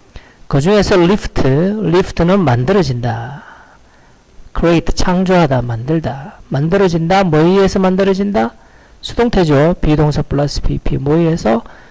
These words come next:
difference in air pressure. air, 공기 압력.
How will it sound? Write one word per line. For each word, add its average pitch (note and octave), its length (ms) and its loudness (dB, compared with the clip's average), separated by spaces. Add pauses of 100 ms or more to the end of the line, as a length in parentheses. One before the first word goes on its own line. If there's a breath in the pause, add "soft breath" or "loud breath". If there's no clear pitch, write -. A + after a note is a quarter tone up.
(320 loud breath)
difference - 880 -2 (120)
in D3 140 -2
air F#3 200 2
pressure. C3+ 760 -2 (720 loud breath)
air, F3+ 260 4
공기 F#3+ 600 2
압력. D#3+ 500 0